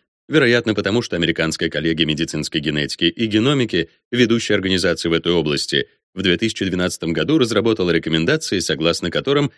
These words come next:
допускается профилактическое изучение генома здоровых людей, если они проконсультировались у генетических медиков, как в случае Луции Женевьевы, и подписали согласие, что полностью понимают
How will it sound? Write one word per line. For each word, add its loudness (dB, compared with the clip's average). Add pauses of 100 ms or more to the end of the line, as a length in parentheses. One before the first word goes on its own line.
(160)
допускается 0
профилактическое 0
изучение -2
генома 0 (200)
здоровых 2
людей, -2 (340)
если 0
они 2
проконсультировались 0
у -2
генетических -2
медиков, -6 (440)
как 0
в -10
случае 0
Луции 0
Женевьевы, -2 (520)
и 4
подписали 0
согласие, 0
что -2
полностью 2
понимают 0